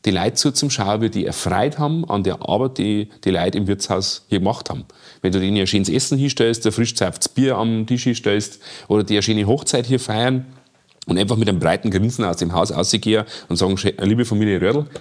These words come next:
es war sehr schön bei euch, wir kommen gern wieder." Es ist eine Riesennummer, es sind ein Haufen Leute. Wir haben aber auch, das ist das, was ganz viele Leute, wenn's da einer geht, nachdem sie die Tische gestreichelt haben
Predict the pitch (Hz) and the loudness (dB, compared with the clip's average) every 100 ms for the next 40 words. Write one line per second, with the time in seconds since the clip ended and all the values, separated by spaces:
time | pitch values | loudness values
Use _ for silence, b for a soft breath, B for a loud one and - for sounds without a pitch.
0 | - - 87 76 - 95 - 120 127 101 | -8 -6 -4 -2 0 0 0 0 0 0
1 | 98 101 - 92 82 92 82 - 90 95 | -2 -4 -10 -8 -4 -4 -4 -4 -2 0
2 | 98 113 101 - _ B B B - 113 | 0 0 -2 -6 _ B B B 0 4
3 | 123 120 113 160 160 123 147 208 - _ | 4 4 4 4 2 4 2 0 -4 _
4 | _ - 104 127 107 101 104 110 131 95 | _ -4 -2 0 0 2 0 2 0 2
5 | 107 160 - B B B - 87 92 135 | 0 -4 -14 B B B -4 0 0 0
6 | - 117 - 90 110 127 b b b b | -2 -2 0 0 0 -6 b b b b
7 | - 92 101 - 101 101 98 - - - | -6 -4 -4 -2 0 0 -2 -6 -4 0
8 | 113 160 - 123 87 113 113 - - 101 | 0 2 2 2 2 2 0 -2 -2 0
9 | 127 127 120 113 92 - 123 - - 127 | 0 2 0 2 0 0 0 -2 -2 -4
10 | - 147 147 - 120 110 127 120 120 | 0 0 0 0 0 2 0 0 -2